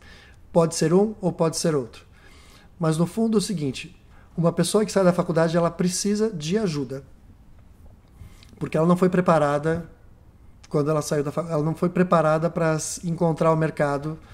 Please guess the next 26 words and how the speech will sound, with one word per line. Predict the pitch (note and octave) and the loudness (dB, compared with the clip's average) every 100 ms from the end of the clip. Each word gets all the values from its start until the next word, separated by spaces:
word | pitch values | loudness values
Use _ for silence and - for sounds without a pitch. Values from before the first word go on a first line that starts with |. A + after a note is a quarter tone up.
| - - | -16 -6
quando | D3 | -4
ela | D3 | -2
passou | D3+ E3+ - C#3+ | -4 -6 -6 -4
cinco | - E3+ D#3+ | -4 -4 -4
ou | |
quatro | C#3 D#3 D3+ D3 | 0 0 0 -2
anos | D3 C3+ | -4 -4
numa | C#3+ | -8
faculdade. | C#3 C3+ C3+ A2+ - - - - - - - | -8 -8 -8 -10 -14 -20 -20 -20 -20 -20 -16
E | D#3 | -8
quem | - E3+ | -2 0
pode | E3 D#3 | 2 0
ajudar | D#3 D3+ D3 D3+ D#3+ | 0 -2 0 0 0
são | F3 E3 | -2 -4
essas | D3+ D3 | -4 -8
instituições. | C#3+ - - D3+ - A2+ - - - - - - - - - - - - - - _ _ _ _ _ _ A4+ G#4 F#3 - _ _ | -10 -12 -10 -8 -8 -10 -14 -18 -20 -20 -20 -20 -20 -20 -20 -20 -20 -20 -20 -20 _ _ _ _ _ _ -20 -18 -18 -18 _ _
Desculpa. | C3+ C#3 - - - - - - - - - - - - - - - - | -20 -18 -18 -20 -20 -20 -20 -20 -20 -20 -20 -20 -20 -20 -20 -20 -20 -8
Uma | F3+ E3+ | -2 2
outra | F#3 G3+ F#3+ | 4 4 2
coisa | F#3 F#3 F3 | 2 2 2
que | F3 F3 | 0 -2
eles | D#3+ D3+ | -2 -2
falam | - E3 D#3+ D#3 | 2 4 4 0
foi | D#3+ | -4
o | |
seguinte. | - - - - - | -6 -10 -14 -18 -18